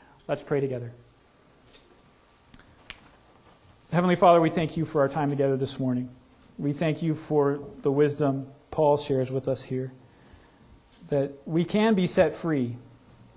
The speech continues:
but it's very often not the path we would choose to freedom. And so I ask that you would help us to make the real path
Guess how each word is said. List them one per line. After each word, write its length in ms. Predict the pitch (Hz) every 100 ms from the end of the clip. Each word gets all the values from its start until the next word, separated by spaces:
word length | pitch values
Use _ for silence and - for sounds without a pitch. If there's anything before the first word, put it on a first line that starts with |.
| - - - - -
but 100 | 143
it's 140 | 143
very 280 | - 165 165
often 460 | 151 156 165 151 147
not 300 | 151 165 160
the 80 | 139
path 360 | 160 147 143
we 140 | 151 147
would 180 | 135
choose 320 | 123 165 147 120
to 100 | 117
freedom. 420 | - 110 110 123 - - - - - - - - - -
And 100 | 156
so 180 | 143 170
I 100 | 156
ask 260 | 170 170 -
that 80 | 175
you 100 | 170
would 120 | 156
help 180 | 170 165
us 100 | 160
to 140 | -
make 440 | 165 160 156 - 165
the 120 | 156
real 260 | 156 185
path 600 | 165 139 123 123 - -